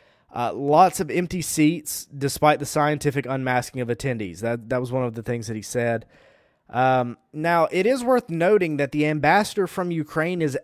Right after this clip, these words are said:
was actually next to the First Lady, uh, during the speech. Socially distanced from the First Lady, but next to her.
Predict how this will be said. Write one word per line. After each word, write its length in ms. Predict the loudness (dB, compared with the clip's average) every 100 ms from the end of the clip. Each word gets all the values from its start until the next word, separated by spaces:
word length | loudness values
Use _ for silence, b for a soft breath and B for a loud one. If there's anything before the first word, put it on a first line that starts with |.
| -4
was 220 | -2 -2 -2
actually 680 | -4 -4 -4 -4 -4 -6 -14 _ _ -14
next 520 | -8 -2 -2 -2 -6
to 120 | -6
the 100 | -6
First 360 | -2 -2 -2 -4
Lady, 460 | -4 -4 -6 -16 _ -6
uh, 380 | -4 -2 -4
during 320 | -4 -4 -4 -6
the 80 |
speech. 580 | -8 -8 -8 -8 -14 -18 _
Socially 540 | -4 -2 -2 -4 -6
distanced 520 | -2 -4 -4 -10 -14
from 180 | -14 -14
the 60 | -12
First 280 | -12 -12 -10
Lady, 260 | -10 -10
but 140 | -12 -12
next 300 | -14 -14 -14
to 120 | -14
her. 200 | -14